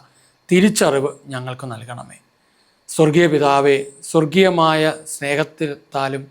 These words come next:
കരുണയാലും നിറച്ച് ഞങ്ങൾക്ക് വെളിപാടുകൾ, വെളിപ്പെടുത്തലുകൾ നൽകണമേ.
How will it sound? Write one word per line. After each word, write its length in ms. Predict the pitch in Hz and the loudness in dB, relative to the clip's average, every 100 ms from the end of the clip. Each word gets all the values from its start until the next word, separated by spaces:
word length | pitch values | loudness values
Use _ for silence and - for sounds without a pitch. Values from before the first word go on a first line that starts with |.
| _ _ _ | _ _ _
കരുണയാലും 580 | 151 156 185 180 170 165 143 | -2 2 2 2 2 0 -2
നിറച്ച് 380 | 127 131 127 123 - _ _ _ _ _ _ _ _ _ _ | -4 -6 -8 -14 -18 _ _ _ _ _ _ _ _ _ _
ഞങ്ങൾക്ക് 360 | 151 156 151 165 160 | -2 0 0 2 4
വെളിപാടുകൾ, 600 | 170 170 170 175 170 170 147 | 4 4 4 4 2 0 0
വെളിപ്പെടുത്തലുകൾ 720 | 151 156 185 165 160 147 139 - 147 127 | -2 0 0 0 0 0 0 -4 -8 -6
നൽകണമേ. 480 | 123 139 127 107 | -4 -4 -4 -8